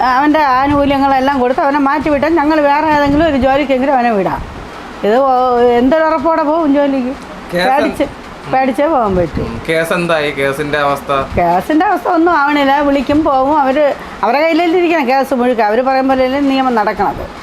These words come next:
Speaker 1: അപ്പൊ കേസിനൊന്നുമില്ല, കേസൊന്നും നടക്കുമെന്നും തോന്നണില്ല ഈ ഇടക്കാലത്തൊന്നും.
Speaker 2: ഉം. ഇനിയിപ്പം, ആ, ഇലക്ഷനൊക്കെ വരെയല്ലേ? അപ്പം,
Speaker 1: ആ.
Speaker 2: ആ, അപ്പം, ആ,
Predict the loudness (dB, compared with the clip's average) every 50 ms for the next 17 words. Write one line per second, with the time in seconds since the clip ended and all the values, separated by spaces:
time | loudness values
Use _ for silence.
0 | -16 -14 -14 -12 -6 -6 -6 -4 -2 -2 0 0 0 -2 -2 -2 0 2 2 2
1 | 2 2 0 -2 -4 -6 -8 -10 -12 -16 -14 -14 -14 -14 -14 -14 -16 -16 -16 -14
2 | -14 -10 -6 -2 0 0 2 2 0 2 2 2 2 2 2 0 0 -2 0 0
3 | 0 2 2 2 2 2 0 0 0 -2 -2 -4 -6 -6 -4 -2 0 2 2 2
4 | 0 0 0 0 0 0 -2 -4 -4 -6 -6 -6 -8 -10 -10 -12 -14 -16 -16 -16
5 | -16 -16 -16 -16 -16 -14 -14 -12 -12 -12 -12 -12 -14 -14 -12 -12 -10 -8 -6 -4
6 | -2 -2 -2 -2 0 0 0 0 0 0 0 0 0 -2 -2 -4 -2 -4 -4 -2
7 | -2 -2 -2 -2 -2 -2 -2 -2 -2 -2 -4 -2 -2 -2 -2 -2 0 0 2 2
8 | 2 2 0 0 -2 -4 -6 -8 -8 -8 -6 -4 -2